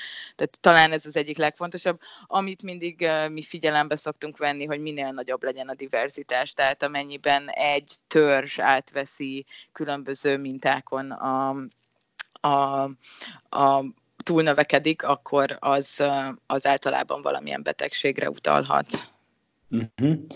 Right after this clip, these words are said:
Speaker 2: Ö, mi befolyásolja a mikrobiom világunkat? Úgy, ha,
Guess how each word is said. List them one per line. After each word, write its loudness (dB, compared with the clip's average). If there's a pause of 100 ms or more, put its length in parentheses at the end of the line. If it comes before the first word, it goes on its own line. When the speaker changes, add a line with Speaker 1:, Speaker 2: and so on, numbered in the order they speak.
(200)
Speaker 2:
Ö, 10 (100)
mi 10
befolyásolja 8
a 2
mikrobiom 6
világunkat? 2
Úgy, 6
ha, 8